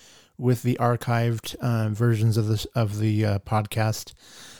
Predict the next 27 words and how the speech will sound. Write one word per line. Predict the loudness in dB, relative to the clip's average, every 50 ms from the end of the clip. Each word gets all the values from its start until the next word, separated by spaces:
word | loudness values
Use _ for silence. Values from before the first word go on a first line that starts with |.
| -12 _ 2
I'm | 4 4 4
still | 4 4 6 6 6
here. | 6 6 6 6 6 6 4 4
I'm | 2 2 4 4
<laughs> | 2 2 2 6
getting | 6 8 8 8 6
fired | 2 0 0 2 4 4 4 4 4 4 4
up | 2 2 0 -4 -10 -14
to | -14 -6 -2 0 2 2 2 2 0 -2 -2 -4 _ _ _ _ _ _ _ _ _ _ _ _ _ _ _ _ _ -16 0
get | 2 2 2 4 2
back | 4 4 2 2 -2 -8 -6 -4
behind | -4 -2 0 0 2 2
the | 2
microphone | 2 2 2 0 -2 -4 0 2 4 4 4 4 4 2 -2 _ _ _ _ _ _ _ _ _ _ _ _
and, | -2 0 0 0 0 0 0 0 0 -2 -4 -4 -8 -8 -8 -10 -16 _ _ _ _ _ _ _ _ _ _ _ _ _ _ _ _ _ _ _ _
um, | -8 -6 -4 -4 -4 -4 -4 -4 -6 -6 -8 -12 _ _ -18 -18 -14 _
really | -2 0 2 2 0
kind | 0 0 -2 -2
of | -2 -2
bring | -2 -2 0 0 -2 -4 -6 _ _ _ _ _ _ _ _ _ _ _
back | -20 -14 -4 -2 0 0 0 0 -2
the | -4 -2 -2 0 0 -2 -2
original | -2 -2 -2 -2 -2 -2 -2 -2 -2 -2 -2 -4 -4
intent | -6 -6 -6 -6 -8 -8 -6 -6 -6 -6 -6 -10 -12 -8 -6
of | -6 -6 -6
the | -10 -12
podcast, | -8 -8 -8 -8 -8 -8 -8 -8 -6 -8 -12 -14 -16